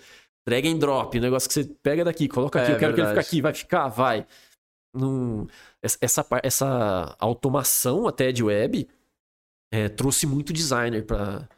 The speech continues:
Speaker 1: pra dentro do
Speaker 2: Uhum.
Speaker 1: negócio, né? Então aquele site da web dois ponto zero lá que a gente via, foto, texto, foto, texto, foto, texto, aquilo já, já ficou lá já.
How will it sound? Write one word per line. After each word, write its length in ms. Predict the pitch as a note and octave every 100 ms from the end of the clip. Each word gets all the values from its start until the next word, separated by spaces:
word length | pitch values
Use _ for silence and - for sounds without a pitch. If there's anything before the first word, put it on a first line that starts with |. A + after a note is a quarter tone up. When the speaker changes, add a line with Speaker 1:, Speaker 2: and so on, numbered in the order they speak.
| _ _ _ -
Speaker 1:
pra 100 | A2
dentro 140 | B2 A#2+
do 40 |
Speaker 2:
Uhum. 40 | A#2
Speaker 1:
negócio, 400 | A#2+ A2 A2 -
né? 120 | A2+ - -
Então 160 | _ C3+
aquele 240 | C#3 E3+
site 640 | F3 - C#3 C#3+ C3+ A2+ - - - _
da 120 | B2 A#2
web 420 | A#2 A#2 A2+ A2
dois 320 | A2 A#2+ A#2+
ponto 320 | - B2+ A#2+
zero 360 | A2 A2+ A#2 A#2
lá 140 | A2+
que 100 | A2
a 40 | G#2+
gente 220 | A2+ A#2+
via, 340 | A2 A#2 F#2+ - _
foto, 320 | - D#3+ D#3+
texto, 360 | - D#3 D#3+
foto, 280 | C#3+ D3 -
texto, 320 | - D3 C#3
foto, 140 | - -
texto, 180 | B2+ A#2
aquilo 320 | G#2 A#2 B2
já, 320 | B2+ C3+ D3 G3+
já 180 | C#3
ficou 340 | - C#3+ - D3+
lá 220 | - -
já. 260 | A3 D3+